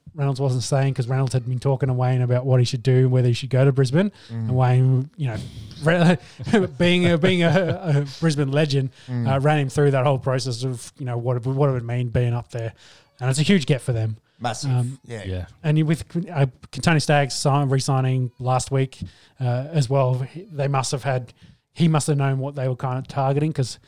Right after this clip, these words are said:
Speaker 1: they'll be six and seven, which will be a
Speaker 2: Mm-hmm.
Speaker 1: good six and seven for them next year. Uh, so, yeah, I've,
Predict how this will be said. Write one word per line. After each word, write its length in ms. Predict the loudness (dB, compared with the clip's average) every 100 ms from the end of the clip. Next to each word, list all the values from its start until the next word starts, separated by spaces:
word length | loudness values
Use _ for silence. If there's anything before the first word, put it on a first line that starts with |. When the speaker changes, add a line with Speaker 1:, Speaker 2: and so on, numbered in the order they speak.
| _ _
Speaker 1:
they'll 160 | 2 2
be 80 |
six 240 | 2 -2 -6
and 100 | -2
seven, 300 | 0 0 -2
which 180 | -4 -4
will 60 |
be 80 | -2
a 20 |
Speaker 2:
Mm-hmm. 60 | -2
Speaker 1:
good 100 | -2
six 200 | -4 -4
and 80 | -4
seven 200 | -4 -4
for 100 | -4
them 180 | -2 0
next 280 | 0 -2 -2
year. 260 | 2 2 -2 -14 -20 -20 _ _ _ _ _ _ -10
Uh, 220 | -4 -2 -2
so, 300 | -2 -2 -2 -4 _ _ _ _ -6
yeah, 240 | -2 -2
I've, 320 | -4 -8 -14